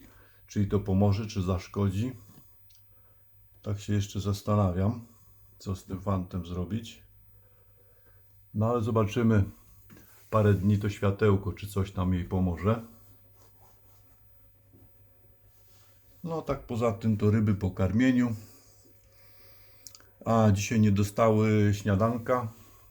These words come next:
celowo, bo chciałem zobaczyć, jak się będą zachowywały przy, przy karmieniu na kolację.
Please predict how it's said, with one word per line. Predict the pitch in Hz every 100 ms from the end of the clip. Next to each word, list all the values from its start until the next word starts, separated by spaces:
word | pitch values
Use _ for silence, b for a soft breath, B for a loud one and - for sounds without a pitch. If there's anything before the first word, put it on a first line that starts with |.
| B _ _ -
celowo, | - 110 120 117
bo | 113 104
chciałem | 104 104
zobaczyć, | 101 101 107 101 101
jak | 104 98
się | 95
będą | 98 98
zachowywały | 95 95 95 92 92 98 92
przy, | - - 90 85 - - b b b b b b b b _
przy | - 104
karmieniu | 104 98 98 98 95 90 - - _ _ _ _ _ _ _ B B B B B B B B -
na | 110 101
kolację. | 101 107 120 - 131 127